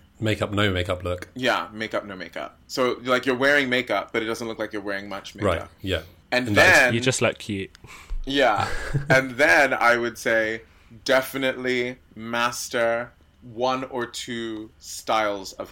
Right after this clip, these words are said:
Speaker 2: eye. Like, and when I say master one or two styles of eye, I mean, like, you wanna get a cut crease going?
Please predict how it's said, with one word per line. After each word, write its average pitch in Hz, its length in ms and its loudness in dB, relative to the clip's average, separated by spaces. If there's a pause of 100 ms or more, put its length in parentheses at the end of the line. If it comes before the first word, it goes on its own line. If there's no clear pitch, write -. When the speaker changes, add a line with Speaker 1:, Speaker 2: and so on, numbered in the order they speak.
(140)
Speaker 2:
eye. 60 380 -4 (100)
Like, 117 300 0
and 120 100 -6
when 123 80 0
I 131 80 0
say 135 160 -2
master 120 320 -4
one 110 180 -4
or 110 60 -4
two 110 220 -10
styles 104 400 0
of 104 160 -8
eye, 98 360 0
I 104 140 -4
mean, 107 240 -10
like, 98 320 -6
you 123 140 -6
wanna 110 200 -4
get 104 160 -4
a 101 60 -8
cut - 320 0
crease 175 320 -2
going? 160 460 2